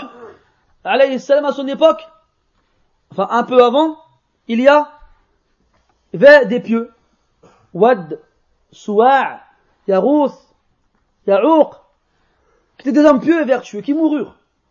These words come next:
Alors Iblis, il est venu, et il s'est donc manifesté à eux, sous une forme humaine,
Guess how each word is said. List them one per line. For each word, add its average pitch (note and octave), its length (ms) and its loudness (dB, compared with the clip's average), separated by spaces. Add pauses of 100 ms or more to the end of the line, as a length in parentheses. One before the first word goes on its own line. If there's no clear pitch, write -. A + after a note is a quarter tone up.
(840)
Alors G#3 140 0
Iblis, D4+ 400 6
il D4 120 0
est D4 40 -2
venu, C#4+ 280 0 (960)
et B3 100 -4
il C4+ 80 -4
s'est D4+ 280 -2
donc - 260 -6 (260)
manifesté C#4+ 720 -2 (260)
à G3 160 0
eux, C4 200 -4 (840)
sous A3 240 -6
une F#3 160 -6
forme G3 380 0 (100)
humaine, A#3 400 -2